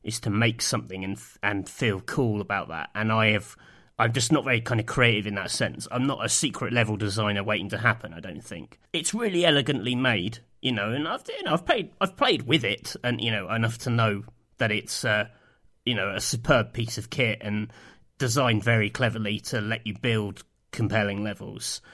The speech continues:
Uh, but it does have that fundamental flaw of, I just don't have the desire to make those things. It's what, like, Doom's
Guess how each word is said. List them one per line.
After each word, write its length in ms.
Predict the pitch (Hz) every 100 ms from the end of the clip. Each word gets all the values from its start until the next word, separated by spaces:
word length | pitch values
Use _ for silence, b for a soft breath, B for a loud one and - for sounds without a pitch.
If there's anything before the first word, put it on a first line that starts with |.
| B B
Uh, 100 | 110
but 200 | 117 131
it 180 | 117 -
does 240 | 147 110
have 300 | - 120 110
that 180 | 113 87
fundamental 580 | - 120 107 107 92 104
flaw 420 | - 123 110 101
of, 160 | 95 95
I 100 | 117
just 220 | 110 -
don't 240 | 120 113 - - - -
have 320 | 147 113 117
the 80 | 113
desire 440 | 107 104 117 107
to 120 | -
make 220 | 120 120 117
those 280 | 101 - -
things. 420 | 107 95 98 147
It's 180 | 156 -
what, 180 | -
like, 260 | 120 113 113
Doom's 640 | 143 123 110 101 - -